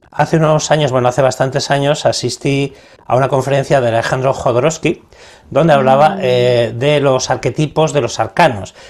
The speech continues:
Speaker 1: <laughs> Jodorowsky, un maravilloso ser argentino que ya está mayor, pero que sigue ahí, eh, hablaba en esa conferencia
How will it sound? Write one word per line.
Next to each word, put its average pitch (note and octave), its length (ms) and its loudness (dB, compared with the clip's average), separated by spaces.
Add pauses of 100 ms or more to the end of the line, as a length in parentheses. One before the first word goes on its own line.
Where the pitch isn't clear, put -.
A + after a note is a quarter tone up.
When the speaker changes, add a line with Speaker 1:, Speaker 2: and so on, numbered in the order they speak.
Speaker 1:
<laughs> - 280 -8 (480)
Jodorowsky, D3 720 2
un C#3+ 160 4 (240)
maravilloso C3 680 2
ser D#3 340 2 (100)
argentino C3 640 -2
que B2 100 -2
ya B2+ 40 2
está C#3+ 180 -2
mayor, B2+ 420 0 (600)
pero A#2 260 0
que A#2+ 200 -2
sigue B2+ 280 -2
ahí, C3+ 200 0 (280)
eh, D3+ 400 4
hablaba F3 320 4
en G#3 80 2
esa F#3+ 240 2
conferencia F#3 580 0